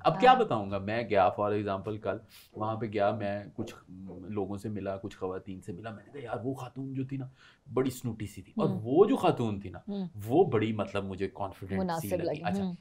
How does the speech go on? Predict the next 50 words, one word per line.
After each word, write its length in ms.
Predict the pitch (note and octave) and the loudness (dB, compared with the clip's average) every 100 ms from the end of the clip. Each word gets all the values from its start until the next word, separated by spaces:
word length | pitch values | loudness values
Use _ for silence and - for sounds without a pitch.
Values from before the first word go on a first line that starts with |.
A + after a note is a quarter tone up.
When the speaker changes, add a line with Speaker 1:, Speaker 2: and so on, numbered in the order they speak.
| _ | _
Speaker 1:
ये 120 | B2 | 2
पहली 280 | D#3+ E3+ F#3 | 2 2 0
बात 240 | F#3+ F#3 F#3 | -2 -2 -2
है 60 | |
ट्रांसपेरेंसी। 720 | F3 A#2 F#2+ - - - - G#3+ | -2 -2 -2 -6 -12 -12 -14 -10
Speaker 2:
हम्म। 220 | G3 F#3+ - | -10 -8 -6
Speaker 1:
हमारे 340 | E3 A3 D4 | 0 0 0
यहाँ 140 | D4 | 0
ये 120 | A#3+ A#3 | -2 4
हो 140 | F3+ | 6
रहा 120 | D#3+ | 6
है 60 | F3 | 4
कि 120 | F#3 | 0
मर्द 320 | E3 B2+ D3 | 2 2 2
जो 120 | D#3+ | 0
है 60 | D#3+ | -2
वो 120 | D#3+ | -2
खवातीन 420 | D3+ B2 A#2+ A2+ | -2 -2 -2 -4
के 100 | A2+ | -4
फ़ोन 200 | C3 A#2+ | -4 -4
चेक 220 | A#2 A#2 - | -6 -8 -4
कर 60 | A#2 | -4
रहे 120 | A2 | -2
हैं, 80 | A2 | -4
खवातीन 380 | G#2+ G#2+ A2 | -6 -6 -6
मर्दों 260 | G#2 F#2 G#2 | -6 -4 -4
के 100 | G#2 | -6
फ़ोन 220 | G#2+ A2 | -8 -8
चेक 220 | A2 G2+ | -6 -4
कर 80 | - | -2
रही 160 | G#2+ G#2 | -2 -2
हैं, 80 | G2 | -4
Speaker 2:
हम्म। 320 | F#3 F#3 - | -6 -8 -6
Speaker 1:
ये 120 | C3 G#3 | -2 0
तो 140 | A#3 | 0
टकामी 420 | - F3+ F#3+ G#3+ | 0 0 2 0
ख़राब 340 | - D3 G2+ F#2 | -2 -2 -2 -4
हो 60 | |
गया। 220 | - - - - | -6 -8 -14 -6
Speaker 2:
हम्म। 180 | A3 G#3+ | -2 2
Speaker 1:
दूसरी 260 | G#3 B3 C#4 | 2 2 2
बात 280 | B3+ G#3 A#3+ | 2 0 -2
ये 120 | A3+ | -2
है 300 | D3+ G3 - - - | 0 -2 -4 -12 -10
कि 220 | A#3 G#3+ | -6 -4
जो 140 | F3 G#3+ | -4 -2
मेल 220 | G3+ A3 | 2 2
फीमेल 360 | - A3+ A3 A3+ | 2 0 2 0
इंटरेक्शन 580 | G3+ D#3+ C#3+ - B3 D#3 | 4 6 6 4 0 0
है 260 | F#2+ - | -2 -4